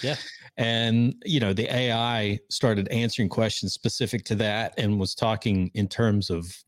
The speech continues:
Speaker 2: that specific business that you can bring
Speaker 1: And even
Speaker 2: fluffy
Speaker 1: unprompted, like,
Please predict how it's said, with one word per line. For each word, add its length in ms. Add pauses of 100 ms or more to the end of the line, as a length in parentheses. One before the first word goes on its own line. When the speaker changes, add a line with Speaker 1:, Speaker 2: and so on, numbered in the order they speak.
Speaker 2:
that 180
specific 560
business 540
that 140
you 120
can 140
bring 200
Speaker 1:
And 80
even 260 (880)
Speaker 2:
fluffy 320
Speaker 1:
unprompted, 180
like, 200